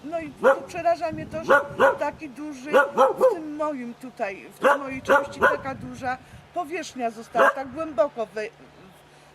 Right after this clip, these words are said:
wejdziono na moją działkę, że tak powiem, ponieważ, y, wcześniej też tam zabierano, poszerzano, ale takiej, no, tak daleko nie, kolej nie, nie z-, nie wchodziła, że tak powiem, w działki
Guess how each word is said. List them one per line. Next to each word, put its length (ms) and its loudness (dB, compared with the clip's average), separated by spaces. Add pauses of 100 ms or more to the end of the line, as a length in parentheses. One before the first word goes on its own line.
(200)
wejdziono 520 0
na 160 -6
moją 320 -6
działkę, 500 -6
że 140 -16
tak 160 -12
powiem, 380 -12 (340)
ponieważ, 520 -8 (420)
y, 160 -10 (320)
wcześniej 580 -8 (380)
też 160 -8
tam 220 -6
zabierano, 640 -4
poszerzano, 760 -8 (360)
ale 280 -4
takiej, 560 -10 (160)
no, 140 -12
tak 240 -10
daleko 520 -4
nie, 400 -8 (220)
kolej 340 -8
nie, 240 -12 (500)
nie 140 -8
z-, 220 -12
nie 200 -8
wchodziła, 500 -6
że 80 -20
tak 180 -14
powiem, 320 -14 (100)
w 40 -20
działki 400 -8